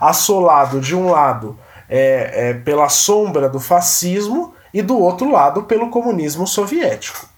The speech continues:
não é? Então essa é a verdade, é um mundo totalitário, não é? Essa é a grande questão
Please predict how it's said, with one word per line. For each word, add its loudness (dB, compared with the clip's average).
não -6
é? -2
Então -2
essa -2
é -2
a -4
verdade, 0
é 0
um -2
mundo -4
totalitário, 0
não -10
é? -6
Essa -4
é -2
a 0
grande -4
questão -4